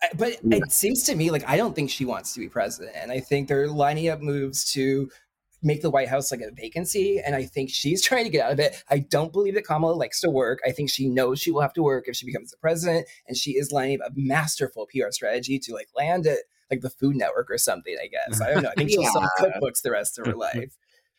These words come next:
Speaker 2: She just wants to, like, she just wants to make a shit ton of money being on T V, you know?
Speaker 1: As she should, to be honest. Like, it's better than locking up kids. It's better than being whatever she's doing now. She should have that focus.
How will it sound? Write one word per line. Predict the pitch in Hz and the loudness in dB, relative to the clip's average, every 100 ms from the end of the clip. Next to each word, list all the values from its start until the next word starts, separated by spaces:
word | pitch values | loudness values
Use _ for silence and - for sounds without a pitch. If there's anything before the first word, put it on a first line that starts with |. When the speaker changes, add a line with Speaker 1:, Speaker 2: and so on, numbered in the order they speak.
| _ _ _ _ _ _ - | _ _ _ _ _ _ -8
Speaker 2:
She | - 170 | 2 2
just | 170 160 | 2 2
wants | 160 151 - | 2 2 0
to, | 147 | 2
like, | 131 117 113 110 101 - _ - | 4 4 4 2 -2 -18 _ -10
she | - | -2
just | 131 135 | 0 0
wants | 131 - | -2 0
to | |
make | 120 120 | 0 2
a | |
shit | 110 - 95 | 0 0 0
ton | 101 | -2
of | 95 | -2
money | 87 85 82 78 | 0 0 -2 -2
being | 87 82 | -2 -2
on | 80 | -2
T | 78 82 | -4 -4
V, | 71 64 57 57 78 104 - | -4 -4 -4 -4 -6 -6 -4
you | 101 | 0
know? | 87 78 73 78 90 - _ - | 2 4 2 2 0 -6 _ -2
Speaker 1:
As | 196 285 | 0 0
she | - 294 | -2 0
should, | 254 202 - 139 | -2 -2 -4 -4
to | 127 | -4
be | 120 | -4
honest. | 107 87 120 - | -4 -4 -4 0
Like, | 127 131 | 0 0
it's | 151 131 | -2 0
better | 135 | 2
than | 175 196 | 2 2
locking | 180 175 180 | 2 0 -6
up | 165 | -2
kids. | 156 135 135 | 0 0 -2
It's | 127 | -4
better | 117 123 | -4 -2
than | 127 117 | -4 -6
being | 110 104 123 92 | -6 -6 -6 -6
whatever | 120 - 113 | -2 0 0
she's | - 131 | -2 -2
doing | 85 87 | -2 -2
now. | 78 55 - | -2 -6 -8
She | - - | -10 -6
should | 147 | 0
have | 156 170 | 0 2
that | 175 - | -2 0
focus. | 107 - - - | -4 -4 -4 -4